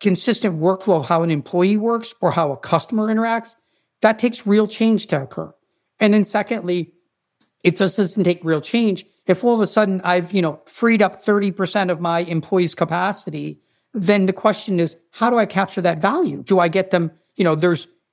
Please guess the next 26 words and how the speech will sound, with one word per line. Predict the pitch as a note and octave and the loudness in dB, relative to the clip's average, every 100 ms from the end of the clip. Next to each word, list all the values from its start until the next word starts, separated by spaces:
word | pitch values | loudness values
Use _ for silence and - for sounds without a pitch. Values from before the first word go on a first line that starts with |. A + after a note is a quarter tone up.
| _ _ - | _ _ 0
it, | G3+ D3 | 0 4
do | |
I | F#3 | 2
get | F3 F3+ | 2 0
them | E3 | -4
to | E3 D#3 - | -6 -12 -4
invest | F3+ D3+ D3 - | 0 2 0 0
in | D#3+ D3+ | -6 -2
more, | E3 D#3 D#3+ D#3+ | 0 2 0 -2
more | E3 D3+ | -2 0
customer | E3 D#3 D#3 C#3+ | 0 -2 -2 -4
interactions, | D3+ E3 D3 G3 A3 G#3+ F#3+ C#3+ | -4 -4 0 0 0 -2 -4 -2
more | C#3+ | -4
innovation, | D3 D3 G#3+ A3+ G#3+ G#3 G3 F#3+ _ _ - | -2 -2 -2 -2 -2 0 0 -2 _ _ -6
you | |
know, | D#3+ D3 | -2 0
more | D#3+ E3 D#3 D#3 | 2 2 0 -4
the | E3+ D#3 D3+ D3 | -2 2 2 -2
backlog | C#3+ E3 F#3 - F3+ E3+ D#3 | -2 0 0 0 2 2 0
of | B2+ | -2
things | F#3+ E3 | 0 0
I | E3 | 0
need | E3 E3+ | 0 -2
them | D3+ C#3 | -4 -6
to | |
do? | D3 G#3+ A#3+ A#3 A3+ | 0 2 4 2 -2